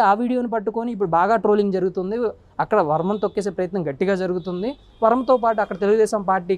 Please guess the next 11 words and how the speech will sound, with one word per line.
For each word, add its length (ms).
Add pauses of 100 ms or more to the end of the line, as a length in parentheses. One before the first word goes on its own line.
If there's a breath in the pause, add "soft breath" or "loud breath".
కార్యకర్తలు 480 (100)
ఉండకుండా 380
చేసే 220
ప్రయత్నం 300
కూడా 160
గట్టిగానే 400
జరుగుతుందని 480
చెప్పేసి 300 (120)
వాదన 320
అయితే 120 (100)
గట్టిగా 220